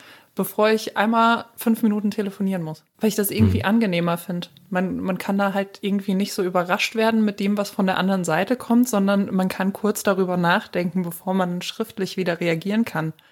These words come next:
Speaker 2: Ist einfach eine andere Hürde.
Speaker 1: Ja.
Speaker 2: Also ich find das auch immer interessant mit diesen Chats über WhatsApp,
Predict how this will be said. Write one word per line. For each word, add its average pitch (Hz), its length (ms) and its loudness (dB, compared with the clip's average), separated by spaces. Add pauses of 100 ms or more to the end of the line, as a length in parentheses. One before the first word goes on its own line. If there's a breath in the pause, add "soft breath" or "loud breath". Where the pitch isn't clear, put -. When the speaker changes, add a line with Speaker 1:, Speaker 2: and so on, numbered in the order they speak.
Speaker 2:
Ist - 180 -2
einfach 117 220 2
eine 117 160 4
andere 110 340 4
Hürde. 110 380 4 (260 loud breath)
Speaker 1:
Ja. 185 120 -4
Speaker 2:
Also 104 120 4
ich 95 100 -2
find 123 140 2
das 120 100 2
auch 110 120 2
immer 117 160 4
interessant 113 500 2
mit 113 220 2
diesen 95 720 4 (220)
Chats - 460 -2
über 101 260 4
WhatsApp, 120 640 0